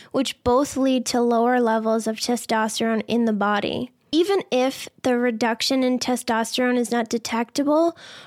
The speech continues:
hormone changes from alcohol can lead to an impairment of male sexual and reproductive function. It also disrupts sperm structure and movement because alcohol prevents vitamin A from being stored correctly,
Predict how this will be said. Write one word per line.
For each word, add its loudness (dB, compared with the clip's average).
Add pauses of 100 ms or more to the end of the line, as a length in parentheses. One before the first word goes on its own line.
hormone 2
changes 0
from -4
alcohol 0 (120)
can 0
lead 0
to -2
an 0
impairment 0
of -4
male 2
sexual -2
and -2
reproductive -2
function. -4 (440)
It 0
also 2
disrupts -2
sperm -2
structure -2
and 0
movement -2
because -2
alcohol 2
prevents -2
vitamin 0 (100)
A 0 (260)
from 0
being 0
stored -2
correctly, -2